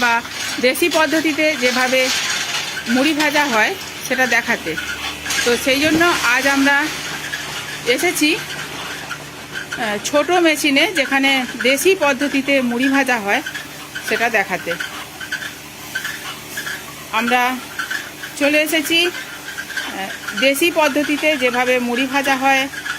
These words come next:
কিভাবে মুড়ি ভাজা হয় সেটা, আহ, চাইলে আপনারা দেখতে পারেন। আমরা, আমরা চলে এসেছি মুড়ি ভাজা মেশিনের সামনে। তো দেখুন, এখানে প্রথম পর্যায়ে চাল, আহ, দেয়া হচ্ছে। এখানে দেখুন, আহ,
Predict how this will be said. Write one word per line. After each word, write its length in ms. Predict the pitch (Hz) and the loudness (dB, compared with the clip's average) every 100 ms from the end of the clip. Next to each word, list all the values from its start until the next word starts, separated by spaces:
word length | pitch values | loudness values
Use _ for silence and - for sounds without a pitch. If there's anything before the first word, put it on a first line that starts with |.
| - - | -8 -2
কিভাবে 300 | 269 294 302 269 | 2 4 4 4
মুড়ি 160 | 269 | 4
ভাজা 260 | 285 285 269 | 2 2 2
হয় 200 | 247 247 | 2 0
সেটা, 280 | 269 247 240 247 | 0 0 2 0
আহ, 60 | - - - 220 226 | -2 -6 -4 -4 0
চাইলে 240 | 240 262 | 2 2
আপনারা 260 | 269 262 247 | 2 2 2
দেখতে 280 | 220 240 | 2 2
পারেন। 280 | 262 220 233 359 - - - - - - - - - - 220 | 0 2 0 -2 -8 -14 -10 -10 -10 -12 -14 -14 -8 -2 0
আমরা, 300 | 240 247 - | 0 0 0
আমরা 220 | 233 240 | -2 0
চলে 260 | 254 254 254 262 | 2 4 4 2
এসেছি 340 | 294 294 349 - - - - - - - - - | 0 -2 -2 -2 -8 -12 -16 -12 -10 -8 -10 -6
মুড়ি 200 | 240 262 | 0 2
ভাজা 280 | 254 247 254 | 2 2 2
মেশিনের 440 | 247 226 262 247 247 | 0 -2 0 -2 0
সামনে। 340 | 233 214 214 370 - - - - - - - - | -2 0 0 -2 -4 -6 -8 -12 -12 -12 -10 -4
তো 80 | 247 | 0
দেখুন, 380 | 254 285 285 330 415 - - - - - | 2 4 4 4 0 -6 -8 -10 -10 -6
এখানে 380 | 247 247 285 285 277 | -2 2 4 4 4
প্রথম 340 | 262 285 330 | 2 4 2
পর্যায়ে 520 | 311 302 285 277 254 403 - - - - - - | 4 2 4 2 2 0 -8 -10 -12 -12 -10 -2
চাল, 220 | 254 240 277 | 0 2 0
আহ, 280 | 240 - 240 | -2 -4 0
দেয়া 200 | 233 240 | 2 2
হচ্ছে। 420 | 262 285 - 247 339 - - - - - | 2 -2 0 0 0 -6 -12 -12 -6 -2
এখানে 280 | 285 320 | 0 2
দেখুন, 260 | 320 302 339 | 2 4 2
আহ, 1040 | 494 - - - - - - - 220 214 | 0 -4 -6 -8 -12 -10 -10 -4 -2 -2